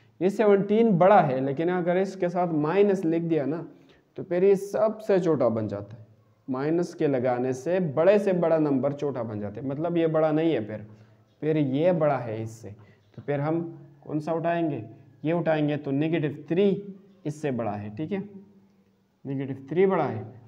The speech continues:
और ये अकेला बाकी बच गया अभी बेचारा, तो ये last में लिख लें। तो ये हमारा descending ऑर्डर, ये सबसे बड़ा, फिर इससे छोटा, छोटा, छोटा, last में ये सबसे छोटा है, ठीक है, ये descending ऑर्डर हो गया। अब हमारा part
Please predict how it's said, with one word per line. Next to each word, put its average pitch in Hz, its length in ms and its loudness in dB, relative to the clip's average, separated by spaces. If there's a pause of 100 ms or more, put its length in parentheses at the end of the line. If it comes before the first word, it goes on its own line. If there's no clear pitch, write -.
और 127 140 -8
ये 151 80 0
अकेला 180 340 0
बाकी 170 760 -2
बच 170 240 -4
गया 185 140 2
अभी 180 160 4
बेचारा, 180 360 0 (360)
तो 123 60 -10
ये 120 100 -4 (160)
last 135 320 -6
में 175 120 -2
लिख 175 220 -2
लें। 151 180 -6 (680)
तो 139 80 -4
ये 143 220 2
हमारा 147 440 0 (580)
descending 143 680 2
ऑर्डर, 107 220 -2
ये 127 160 -4
सबसे 190 380 -2
बड़ा, 175 240 4
फिर 131 320 -6
इससे 131 220 -8
छोटा, 123 340 -10
छोटा, 117 300 -14
छोटा, 160 280 -6 (680)
last 151 400 2
में 170 120 -6
ये 170 160 -6
सबसे 208 520 -6
छोटा 110 280 -10
है, 104 80 -14 (280)
ठीक 151 140 -14
है, 190 120 -8
ये 170 200 -4
descending 127 500 -6
ऑर्डर 104 220 -8
हो 104 100 -10
गया। 104 240 -16 (600)
अब 156 120 -2
हमारा 185 340 2
part 147 320 -2